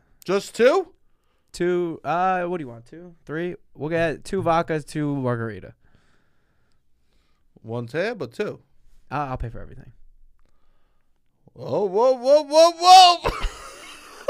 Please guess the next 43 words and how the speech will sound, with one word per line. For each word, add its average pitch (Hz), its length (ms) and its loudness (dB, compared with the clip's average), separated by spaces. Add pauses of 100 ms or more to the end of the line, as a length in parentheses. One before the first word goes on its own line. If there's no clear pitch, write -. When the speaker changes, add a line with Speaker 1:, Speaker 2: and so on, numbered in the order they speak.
(540)
Speaker 1:
Whoa, 285 240 -6
whoa, 185 80 2
Speaker 2:
All 349 560 8
right, 214 260 8
we're 415 80 8
gonna 381 160 8
Speaker 1:
whoa, 415 60 4
Speaker 2:
go 370 100 -2
sit 370 100 10
in 370 60 8
the 359 80 4
Speaker 1:
whoa! 160 40 -4
Speaker 2:
back. 151 260 4
We're 139 100 -4
gonna 139 140 -4
go 135 80 -4
sit 139 140 -8
in 127 60 -6
the 127 60 -8
back. 131 160 -2
Speaker 1:
Oh, 233 80 2
sit 202 80 -2
Speaker 2:
No, 294 160 10
Speaker 1:
in 226 60 10
the 277 60 12
Speaker 2:
they're 302 100 12
Speaker 1:
back. 262 60 6
Speaker 2:
nice. 254 300 4
They're 202 220 4
mad 196 300 4
nice. 175 360 -2
He 196 160 -4
was 196 140 -4
go-, 147 160 -6
he 185 120 0
was 208 140 -4
pretending 180 340 -2
like 165 120 0
my, 147 120 -2
the 139 140 -2
Rolls 139 380 -2
or 131 580 -2 (120)
the 127 400 -8